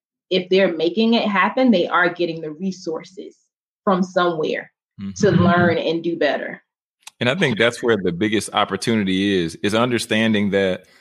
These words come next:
Speaker 2: learning when, when we grew up, learning looked like going to school, getting the education, getting the degree, and then getting the job.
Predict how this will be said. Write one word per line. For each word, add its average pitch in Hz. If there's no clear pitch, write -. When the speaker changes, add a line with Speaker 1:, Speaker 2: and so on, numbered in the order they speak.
Speaker 2:
learning 117
when, 113
when 104
we 131
grew 107
up, 85
learning 120
looked 110
like 104
going 120
to 127
school, 120
getting 123
the 120
education, 110
getting 131
the 135
degree, 110
and 104
then 101
getting 110
the 95
job. 87